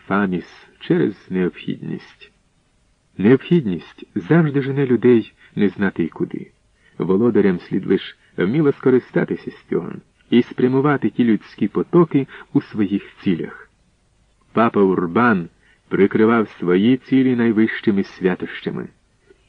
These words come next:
Приховувалася за тим невситима жадоба влади, цей понурий звір,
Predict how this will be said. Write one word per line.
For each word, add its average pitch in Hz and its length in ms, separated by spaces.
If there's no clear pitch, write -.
Приховувалася 170 840
за 139 100
тим 135 420
невситима 117 840
жадоба 131 520
влади, 110 680
цей 135 180
понурий 143 580
звір, 110 720